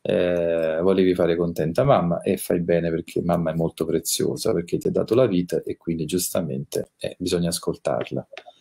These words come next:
Al tempo stesso non vedi l'ora mo di salutarmi e giocare alla Switch e, e, e io, e io, eh, non vedo l'ora di farti andare a giocare alla Switch. Però stavolta quando parlerai con i tuoi amici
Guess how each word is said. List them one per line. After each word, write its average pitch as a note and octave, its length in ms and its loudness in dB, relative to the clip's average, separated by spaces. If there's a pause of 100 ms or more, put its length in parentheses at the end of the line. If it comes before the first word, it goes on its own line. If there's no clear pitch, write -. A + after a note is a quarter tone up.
(260)
Al F#2+ 160 2
tempo C#3 320 4
stesso F3 720 4 (680)
non B2+ 180 4
vedi A2+ 220 6
l'ora G2+ 260 6
mo G2 160 4
di F2+ 100 -2
salutarmi F#2 500 4
e F2+ 60 -2
giocare F2 260 0
alla D#2+ 120 0
Switch - 480 -6 (120)
e, G#2 200 0
e, - 260 -2
e G2+ 80 0
io, G2+ 320 2
e G2 120 0
io, G#2 380 4
eh, F2+ 180 -2
non G2 200 2
vedo G2+ 220 2
l'ora G#2 220 6
di F2+ 140 0
farti F#2 300 0
andare F2+ 280 0
a E2+ 40 -2
giocare E2 320 -2
alla D#2 120 -2
Switch. - 580 -6
Però E3 260 6
stavolta B2 640 4
quando B2 300 2
parlerai G2 480 2
con F#2 160 -2
i F2+ 80 -4
tuoi F2 180 -4
amici G2 480 -2